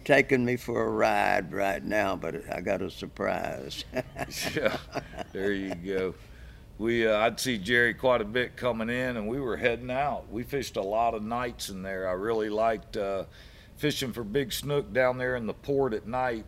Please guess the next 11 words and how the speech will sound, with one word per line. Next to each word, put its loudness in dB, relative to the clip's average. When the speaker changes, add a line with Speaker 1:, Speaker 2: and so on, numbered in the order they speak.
Speaker 2:
It's -10
kinda 0
hard -2
to -4
beat. -4
You -8
could -10
go 2
down -2
there, -2
and -6